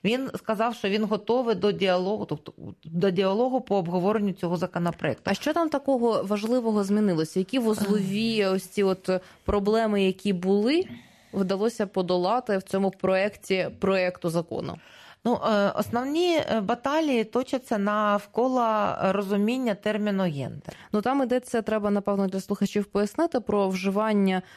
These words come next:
Speaker 2: поняття «гендер», зокрема, як того, на підставі чого не можна дискримінувати жертв домашнього насильства, і «гендер» як один, один з факторів, який зумовлює домашнє насильство
Speaker 1: Да.
Speaker 2: і інше насильство проти жінок, зокрема.
Speaker 1: Е, ну,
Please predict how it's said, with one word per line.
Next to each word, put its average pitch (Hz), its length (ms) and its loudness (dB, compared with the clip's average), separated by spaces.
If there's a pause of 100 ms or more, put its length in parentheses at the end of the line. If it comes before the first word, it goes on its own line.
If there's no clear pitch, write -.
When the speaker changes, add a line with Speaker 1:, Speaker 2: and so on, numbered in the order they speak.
(120)
Speaker 2:
поняття 196 400 0
«гендер», 233 400 2
зокрема, 196 480 0
як 202 160 -2
того, 208 220 0
на 190 100 2
підставі 185 440 -4
чого 190 320 -2
не 175 120 0
можна 180 300 0
дискримінувати 160 1300 0
жертв 220 380 -2
домашнього 202 480 0
насильства, 185 640 -2
і 233 180 -2
«гендер» 202 360 0
як 185 260 -2 (140)
один, 185 420 0
один 185 280 0
з - 60 -4
факторів, 196 420 0
який 185 180 0
зумовлює 175 640 2
домашнє - 440 -6
насильство 180 520 -2
Speaker 1:
Да. 180 60 0
Speaker 2:
і 170 240 -2
інше 156 240 -2
насильство 165 440 -4
проти 160 280 -2
жінок, 151 360 -4
зокрема. - 340 -6
Speaker 1:
Е, 76 120 -16
ну, 294 300 2